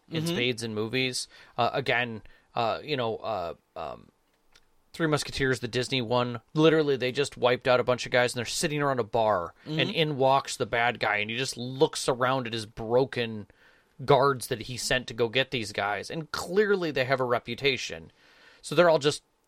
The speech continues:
Speaker 1: talking. He's not gonna fight them.
Speaker 2: Right,
Speaker 1: He knows better
Speaker 2: right,
Speaker 1: than that.
Speaker 2: yeah.
Speaker 1: They know better than to fight him
Speaker 2: Mm-hmm.
Speaker 1: because of his status.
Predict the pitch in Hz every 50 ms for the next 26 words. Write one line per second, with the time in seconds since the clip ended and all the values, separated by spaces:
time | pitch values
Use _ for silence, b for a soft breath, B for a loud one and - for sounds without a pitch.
0 | _ _ _ - - - - 185 180 - - - 82 78 - - - - 175 -
1 | - 175 180 - - 131 107 101 - - - - 104 101 87 - _ - 90 87
2 | - 156 - - 185 185 180 160 147 139 135 123 107 107 104 - 110 104 107 127
3 | 120 110 117 127 131 143 135 123 123 135 123 156 165 190 202 196 175 170 147 160
4 | 156 156 151 127 139 123 127 - - - 113 98 92 - 135 151 139 104 92 90
5 | 113 - - 151 156 151 160 156 151 - 131 120 135 110 113 104 117 113 - -
6 | - - 147 160 156 113 107 - -